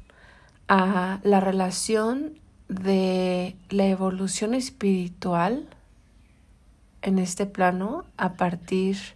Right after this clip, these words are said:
de la sensación. En algún momento yo pensé, y eso me pasó recientemente,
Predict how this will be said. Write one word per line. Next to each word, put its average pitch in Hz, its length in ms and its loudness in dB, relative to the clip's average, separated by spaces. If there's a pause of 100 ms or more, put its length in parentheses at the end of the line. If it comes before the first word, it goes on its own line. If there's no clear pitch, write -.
(840)
de 202 160 6
la 175 140 4
sensación. 165 760 -6 (1400)
En 247 160 2
algún 254 280 0
momento 247 760 0 (160)
yo 202 320 -2
pensé, 208 840 -2 (840)
y 208 100 2 (180)
eso 202 140 -2
me 208 100 0
pasó 185 240 -6
recientemente, 185 680 -6